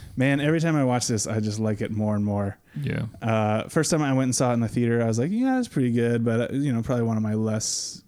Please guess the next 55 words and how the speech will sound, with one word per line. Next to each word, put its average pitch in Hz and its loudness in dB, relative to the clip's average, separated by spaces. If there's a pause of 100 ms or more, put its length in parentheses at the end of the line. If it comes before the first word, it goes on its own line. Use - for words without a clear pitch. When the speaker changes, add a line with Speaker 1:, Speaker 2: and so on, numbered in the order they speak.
(100)
Speaker 1:
liked 110 -6
Tarantino's. 110 -2 (120)
Speaker 2:
Mm-hmm. 107 0
Speaker 1:
And 127 -2
then 143 0
every, 165 -2
I've 131 0
watched 156 0
it 135 -4
three 131 0
or 113 -2
four 117 0
times 107 0
now, 104 -2
and, 101 -2
like, 104 -2
every 110 0
time 113 0
I 107 0
watch 107 -2
it, 107 -4
I'm 104 -2
like, 104 -4 (160)
"This 127 -2
is 113 -2
fucking 104 -4
great." 107 -2 (220)
<laughs> 151 0
Like, 123 -2 (120)
Speaker 2:
Nice. 113 -4
Speaker 1:
it's 131 0
just, 185 2
like, 139 2
a 120 2
play. 117 0
Like, 113 2
it 117 2
all 127 2
takes 127 0
place 120 2
in 113 2
Speaker 2:
Yeah. 113 2
Speaker 1:
this 110 0
one 120 2
area. 117 0 (600)
Uh, 104 0
these 104 -2 (140)
f-, - -16 (160)
crazy 123 2
characters. 113 0
Jennifer 127 -2
Jason 113 0
Leigh 107 0
is 104 0
so 110 -2